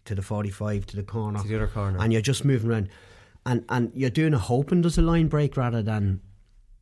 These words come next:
Speaker 1: you know, this is how we're gonna get it. You see Donegal boys dropping out all the time for the next man up coming to change the line, where you see the other teams and they're just probing, hoping something happens inside. And I think that's the difference between the real, real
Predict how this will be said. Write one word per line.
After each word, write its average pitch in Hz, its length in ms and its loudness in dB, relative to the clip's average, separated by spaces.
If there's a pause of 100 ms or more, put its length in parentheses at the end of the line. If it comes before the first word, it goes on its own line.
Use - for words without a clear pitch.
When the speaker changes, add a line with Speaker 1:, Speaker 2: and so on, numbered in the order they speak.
(140)
Speaker 1:
you 117 120 -2
know, 101 280 -4
this 117 180 -2
is 101 100 -6
how 113 140 0
we're 107 80 0
gonna 104 300 2
get 95 180 -2
it. 90 120 -4
You 90 120 -6
see 107 380 -4 (500)
Donegal 110 460 0
boys 101 260 0
dropping 104 360 -4
out 101 140 -2
all 104 200 -4
the 98 100 -4
time 98 460 -2
for 98 100 -6
the 92 100 -2
next 101 380 -2
man 98 340 -2
up 98 220 -4
coming 101 260 -2
to - 80 -12
change - 380 4
the 101 60 -4
line, 98 280 0
where 98 140 -2
you 95 140 -2
see 101 180 -4
the 98 100 -2
other 104 140 -2
teams 98 300 -2
and 92 100 -6
they're 95 60 0
just 95 240 -6
probing, 95 340 2
hoping 95 400 -2 (260)
something - 280 -8
happens 95 280 -4
inside. 98 380 -2
And 95 100 -2
I 95 60 -2
think 127 180 -4
that's 135 160 -6
the 120 80 -8
difference 117 340 -4
between 107 320 -4
the 104 60 -2
real, 113 300 -2
real 107 240 -2